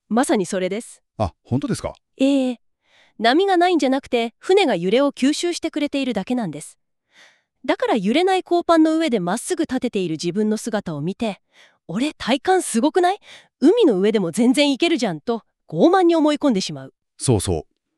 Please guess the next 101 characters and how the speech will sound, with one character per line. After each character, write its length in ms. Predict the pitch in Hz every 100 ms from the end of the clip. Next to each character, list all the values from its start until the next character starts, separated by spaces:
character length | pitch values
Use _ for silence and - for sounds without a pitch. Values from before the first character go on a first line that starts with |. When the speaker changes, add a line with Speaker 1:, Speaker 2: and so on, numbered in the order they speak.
| _
Speaker 2:
そ 140 | - 135
れ 60 |
で、 220 | 147 139 - _ _
「こ 200 | - 95
ん 160 | 113 135
な 100 | 151
船 220 | 202 196
の 80 | 135
サ 140 | 107
ポ 120 | -
ン 80 | 131
ト 80 | 117
な 100 | 104
ん 60 | 90
て 60 |
い 100 | 87
ら 100 | 101
な 140 | 101 85
い 80 |
わ。 160 | 69 62 _ _ -
俺 180 | 87 95
は 100 | 95
自 160 | 82
分 160 | 95 160
の 80 | 185
力 260 | - 202
で 80 | 202
泳 200 | 123 104
げ 100 | 87
る」 140 | 69 _ _
っ 20 | -
て 80 | 120
勘 140 | 131
違 220 | 160 220
い 40 | 196
し 80 | -
て、 180 | 185 - _ -
丸 220 | 107 165
裸 260 | 190 208 202
で 80 | 180
海 160 | 220
に 100 | 147
飛 160 | 113 101
び 20 |
込 80 | 104
ん 20 |
じ 80 | 92
ゃ 20 |
う 40 | 87
わ 60 |
け 60 | 73
で 80 | 67
す 100 | 92
ね。 140 | 143 _ _
Speaker 1:
は 160 | - 359
い。 160 | 247 - _ _ _ _ _ _ 220
情 220 | 302 427
報 180 | 440 403
源 200 | 359 247
の 60 |
中 200 | 220 233
に 200 | 190 170 -
エ 220 | 269 359
ー 40 |
ア 40 | 392
イ 100 | 254
特 220 | 214 247
別 220 | 330 -
コ 120 | -
ラ 80 | 370
ム 120 | 285
と 120 | - 208
い 100 | 202
う、 60 | 196 _ _ _
こ 140 | -
の 140 | 254 392
記 140 | 415
事 120 | 311
を 120 | 202 -
エ 180 | 240 339
ー 60 |
ア 80 | 427
イ 60 | 349
が 100 | 170
分 160 | 190
析 280 | 240 311 -
し 80 | -
た 100 | 254
セ 120 | 311
ク 80 | -
シ 100 | -
ョ 80 | 196
ン 40 |
が 120 | 156
あ 60 | 165
る 80 | 165
ん 40 |
で 80 | 147
す 80 | -
け 100 | 143
ど。 220 | 143